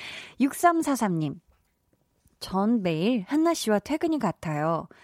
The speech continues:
열 시에 퇴근이거든요. 오늘도 수고하셨어요." 하셨습니다. 아유, 육삼사사님, 정말 정말 오늘도 고생 많으셨습니다.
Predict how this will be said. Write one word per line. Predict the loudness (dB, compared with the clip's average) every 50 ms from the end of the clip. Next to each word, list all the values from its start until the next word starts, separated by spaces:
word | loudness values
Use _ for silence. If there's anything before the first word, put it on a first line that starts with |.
| -20 _ _ 0
열 | 0 2 2
시에 | 0 -2 -2 0 0 0 0
퇴근이거든요. | 0 -2 -2 0 2 2 2 2 0 0 0 0 -2 -2 -2 -4 -6 -6 -8 -4
오늘도 | 0 2 2 4 4 2 2 2 2 2 2 0
수고하셨어요." | -2 -4 -2 2 2 2 2 2 0 -2 -2 0 2 2 4 4 4 4 4 4 2 2 2 0
하셨습니다. | 0 -2 -4 -4 -6 -6 -6 -4 -4 -4 -4 -4 -4 -2 -2 -2 -4 -6 -12 -18 -18 -18 -18 -18 -18 -20 -20 -14 -6
아유, | -2 0 2 2 2 0 -2 -4 -8 -8 -6
육삼사사님, | -4 -4 -2 0 0 0 2 2 0 0 0 0 2 2 2 0 0 -4 -6
정말 | -4 -2 0 2 2 2 2 2
정말 | 2 2 2 2 2 2 2 0 0
오늘도 | 2 4 4 4 4 2 2 0 -2 -2
고생 | -4 -10 -12 -6 -2 0 2 2
많으셨습니다. | 2 2 2 0 0 -2 -6 -8 -8 -6 -4 -4 -4 -4 -4 -4 -6 -6